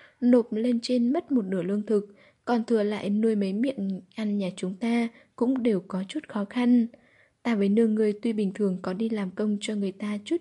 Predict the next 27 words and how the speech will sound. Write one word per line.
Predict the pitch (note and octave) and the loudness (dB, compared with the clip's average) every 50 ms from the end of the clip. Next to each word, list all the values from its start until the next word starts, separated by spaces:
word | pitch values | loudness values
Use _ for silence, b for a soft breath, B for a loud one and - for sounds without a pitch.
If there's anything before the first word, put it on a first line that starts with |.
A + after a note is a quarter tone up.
| - | -4
việc | - A#3 - | -6 -6 -4
này | G3+ F#3+ F#3 F#3 | -2 -4 -4 -4
việc | G3 F#3 | -4 -6
nọ, | G3 G3 G3+ G3 G3 - B B B B B B B B | -4 -2 -2 -2 -2 -4 B B B B B B B B
nhưng | C4 C#4 C4+ C4 C4+ | 4 4 4 2 2
tiền | A#3 G#3+ G3 G3 - | 0 0 0 0 -2
công | - G#3+ G#3 G3+ | -4 -4 -4 -2
cũng | - - G3+ - | -4 -6 -8 -6
không | - B3 A3+ | -4 -6 -6
có | A3+ - F#3+ | -4 -6 -6
nhiều, | F#3 G3+ A3 A#3 A#3 G#3+ G3+ G3 F#3+ G3 B B B B B B _ _ - | -6 -4 0 0 2 4 4 4 4 2 B B B B B B _ _ -6
toàn | - G#3 G3+ F#3+ | -4 -2 -2 0
bộ | F#3+ G3+ G3+ - - B B B B B | 2 2 0 0 -2 B B B B B
đều | A#3+ A#3+ A#3 | 2 4 4
dùng | A3+ - - A#3+ A3+ A3+ | 2 2 0 0 0 0
cho | - C4+ | -2 -4
các | C4+ D#4+ E4 E4 | -6 -6 -6 -4
loại | D#4+ C4+ - - | -4 -4 -4 -6
chi | - - A3 | -4 -6 -6
phí | G3+ - G#3 G3 | -4 -2 -4 -4
trong | G3 - A#3 A3+ G#3+ G#3 | -4 -4 -4 -4 -2 -2
nhà. | G3+ G3 F#3 F#3+ F#3 F#3 F3+ F#3 - _ _ _ _ _ _ _ _ _ _ _ _ _ _ - | -2 -2 0 0 0 -2 -2 -4 -8 _ _ _ _ _ _ _ _ _ _ _ _ _ _ 0
Nhưng | A#3 A#3 A3+ G#3+ G#3 | 2 2 2 2 0
là... | A3 G#3 F#3 F3+ F3+ F3 F3+ F3 F3 E3+ E3 E3 G3 - _ _ _ _ _ _ _ _ _ - | -4 -4 -4 -4 -4 -4 -4 -4 -4 -6 -6 -8 -10 -12 _ _ _ _ _ _ _ _ _ -12
Đại | A3 G3+ - | -12 -8 -4
nhà | G3+ G#3 G3+ | -4 -4 -2
đầu, | F3+ G3 G3 F#3 F#3 F#3 F3+ F3+ B | -2 0 2 2 4 2 2 0 B